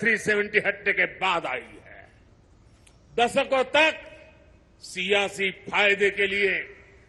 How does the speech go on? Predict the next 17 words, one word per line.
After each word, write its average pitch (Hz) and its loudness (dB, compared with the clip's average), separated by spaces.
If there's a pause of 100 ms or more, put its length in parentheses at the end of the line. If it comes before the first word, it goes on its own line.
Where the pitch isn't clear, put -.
(300)
कांग्रेस 226 6 (580)
और 196 2
उसके 196 2
साथियों 233 2
ने 262 6 (920)
थ्री 269 4
सेवेंटी 247 2
के 233 2
नाम 226 0 (100)
पर 330 4 (800)
जम्मू 208 0 (120)
कश्मीर 202 -2
के 190 -2
लोगों 190 0
को 170 -8 (100)
गुमराह 190 0
किया, - -14